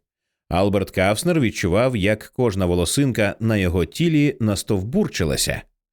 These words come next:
Він пошукав утіхи під машкарою козира Кавснера, того герцога пустелі, того барона Бантлайна, і не зміг його знайти. Козир пішов у відпустку. Хмари постали набагато ближче.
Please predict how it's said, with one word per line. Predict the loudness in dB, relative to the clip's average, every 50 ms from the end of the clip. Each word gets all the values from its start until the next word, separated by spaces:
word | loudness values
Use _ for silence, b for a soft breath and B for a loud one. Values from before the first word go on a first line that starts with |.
| _ _ _ _ _ _ _ 0
Він | 0 0 2
пошукав | 0 -2 0 0 -2 0 0 0 0 0 -2
утіхи | -2 -2 -2 -2 -2 -2 0 0 -2
під | 0 -2 -2 -2 -2 -2 -2
машкарою | 0 0 0 0 -2 -4 -2 -2 0 0 2 2 2 2 2 0 0
козира | -2 -2 -2 -2 0 0 0 0 0
Кавснера, | -2 -2 -2 -2 -2 -2 -2 -2 -2 -2 -2 -6 -8 -12 _ _ _ _ _ _ _
того | 0 0 2 2 2
герцога | 2 0 0 0 0 0 0 0 0
пустелі, | 0 -2 -4 -4 -2 0 0 2 2 2 0 -2 -4 -6 -12 _ _ _ _ _
того | 0 0 0 2
барона | 2 2 2 2 2 2 2 2 0 0 -2 -4
Бантлайна, | -4 -2 0 0 0 -2 -2 0 2 2 2 2 2 0 0 -2 -4 -6 -10 _ _ _ -2
і | 0 2
не | 2 0 0
зміг | 0 0 0 -2 0 -2
його | -2 0 0 -2
знайти. | 0 0 -2 -2 -2 -2 -4 -4 -4 -8 _ _ _ _ _ _ _ _ _ _
Козир | 0 0 2 2 0
пішов | 0 -2 -2 0 0 0 0 0 0 0
у | 2
відпустку. | 2 0 -2 -2 -4 -4 -4 -4 -6 -8 -8 -8 -10 -14 _ _ _ _ _ _ _ _ -2
Хмари | 0 2 2 2 0 0
постали | 0 -2 -2 0 0 0 2 2 2
набагато | 2 0 2 2 0 0 0 0 -2
ближче. | 0 -2 -2 -2 -2 -4 -6 -6 -8